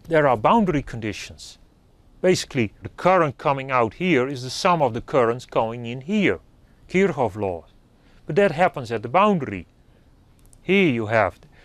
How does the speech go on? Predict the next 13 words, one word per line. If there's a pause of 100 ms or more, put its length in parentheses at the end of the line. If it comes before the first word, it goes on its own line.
say,
the
current
at
B,
and
here
you
have
the
current
at
A.